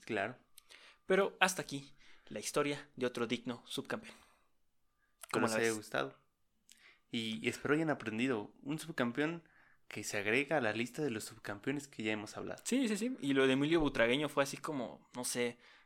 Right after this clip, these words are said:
Speaker 2: traer a Ronaldinho al Querétaro, ¿no?
Speaker 1: Más grande.
Speaker 2: <laughs> ¿Quién sabe?
Speaker 1: O sea, sí es como traer un, es como si te trajeras a Benzema.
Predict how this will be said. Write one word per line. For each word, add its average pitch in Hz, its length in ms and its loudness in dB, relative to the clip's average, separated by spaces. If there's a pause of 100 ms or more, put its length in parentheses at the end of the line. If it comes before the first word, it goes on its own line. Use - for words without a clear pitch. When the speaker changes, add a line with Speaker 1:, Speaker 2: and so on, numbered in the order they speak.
Speaker 2:
traer 127 260 10
a 135 80 12
Ronaldinho 120 580 4
al 113 120 0
Querétaro, - 500 -8 (240)
¿no? 175 160 -14 (480)
Speaker 1:
Más 123 400 6
grande. 110 340 4
Speaker 2:
<laughs> - 960 2
¿Quién 156 220 -2
sabe? 123 340 6 (380)
Speaker 1:
O - 20 -12
sea, 123 280 8
sí 123 140 -6
es - 100 -6
como 147 160 0
traer 117 160 2
un, 135 120 -2
es 131 200 -8
como 143 160 -4
si - 160 -8
te - 80 -18
trajeras 113 400 -6
a - 20 -10
Benzema. 101 400 -12